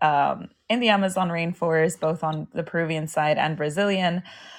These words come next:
I mean, yeah, it doesn't taste good and it doesn't look good.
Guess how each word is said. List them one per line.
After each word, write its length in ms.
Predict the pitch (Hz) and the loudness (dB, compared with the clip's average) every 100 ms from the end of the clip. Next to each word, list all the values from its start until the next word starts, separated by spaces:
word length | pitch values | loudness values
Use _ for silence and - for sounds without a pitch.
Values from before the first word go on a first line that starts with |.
| - _ - | -20 _ -2
I 140 | 196 | 0
mean, 380 | 190 190 185 185 - | 2 2 0 -4 -8
yeah, 500 | 202 202 247 214 - | -4 2 4 2 0
it 140 | 196 180 | 0 2
doesn't 320 | 214 233 240 | 0 0 -2
taste 360 | 190 196 226 - | -2 -4 -4 -2
good 220 | 127 - | -2 0
and 140 | 170 | 0
it 120 | 185 | 4
doesn't 400 | 170 170 208 - | 4 4 4 0
look 220 | 165 180 156 | 0 0 0
good. 420 | 143 127 156 | 0 2 -2